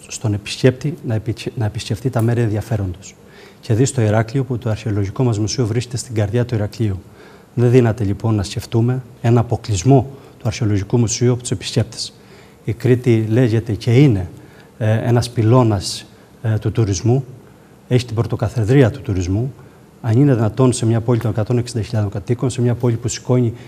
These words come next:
το μεγαλύτερο φορτίο της Κρήτης στον τουρισμό, να σκεφτόμασταν να αποκλείσουμε τους επισκέπτες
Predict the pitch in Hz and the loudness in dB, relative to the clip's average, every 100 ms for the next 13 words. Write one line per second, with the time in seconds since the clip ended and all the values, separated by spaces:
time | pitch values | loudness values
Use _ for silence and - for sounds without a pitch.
0 | - - 110 - 123 120 160 143 107 113 | -20 -6 -6 0 4 6 4 2 0 -2
1 | 90 110 92 - 104 98 110 92 95 90 | -2 -2 -4 -4 -4 -2 -4 -2 -2 0
2 | 127 170 - - - - 120 110 - - | 0 -2 -8 -20 -20 -8 -4 -4 -2 0
3 | 151 147 131 120 - 104 - 170 - 104 | 2 2 0 0 -2 -6 4 4 4 -2
4 | 104 156 - - 113 - - 135 139 165 | -2 -4 -6 -8 -6 -10 0 2 2 -2
5 | - | -6